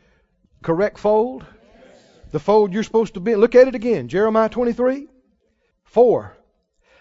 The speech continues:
Speaker 1: "I will set up shepherds over them." That'll do what? Not fleece 'em. Feed 'em. Feed 'em. And if they get fed right,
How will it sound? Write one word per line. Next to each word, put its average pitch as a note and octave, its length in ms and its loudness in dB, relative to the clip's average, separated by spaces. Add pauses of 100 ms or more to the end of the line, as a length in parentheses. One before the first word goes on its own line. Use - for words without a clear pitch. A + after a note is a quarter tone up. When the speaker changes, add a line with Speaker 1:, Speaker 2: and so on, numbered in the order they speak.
(120)
Speaker 1:
"I C4+ 160 4
will B3 160 6
set C#4 220 4
up C#4+ 160 6
shepherds C4+ 640 0
over B3 260 4
them." G3+ 400 2 (560)
That'll G3+ 240 2
do A3+ 140 0
what? C4 340 4 (1160)
Not A3+ 280 0
fleece B3+ 380 0
'em. G#3 260 -2 (3000)
Feed D4 480 4
'em. F3+ 280 4 (1800)
Feed C#4+ 460 0
'em. D3 260 2 (1500)
And G3 160 0
if F#3 80 -6
they A#3+ 160 4
get A#3 220 -6
fed C4 340 6
right, C4 300 6